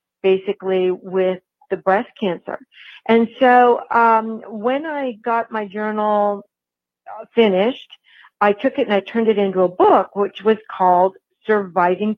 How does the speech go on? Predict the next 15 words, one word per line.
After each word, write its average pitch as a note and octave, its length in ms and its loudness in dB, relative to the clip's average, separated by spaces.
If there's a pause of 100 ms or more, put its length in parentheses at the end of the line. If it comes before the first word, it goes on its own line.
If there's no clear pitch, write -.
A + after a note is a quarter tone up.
Cancerland: G3+ 880 -2 (440)
Intuitive A3 640 2
Aspects F3+ 640 -2
of F#3 120 -6 (140)
Healing. C4 460 -2 (260)
And A#3 140 2
it's A#3 180 2
basically B3+ 580 -2
just G#3+ 240 -8
a, F#3+ 300 -6 (180)
a F#3 200 -4
memoir F#3 720 0
of E3+ 100 -4
my F3 320 -4
journey G#3 720 0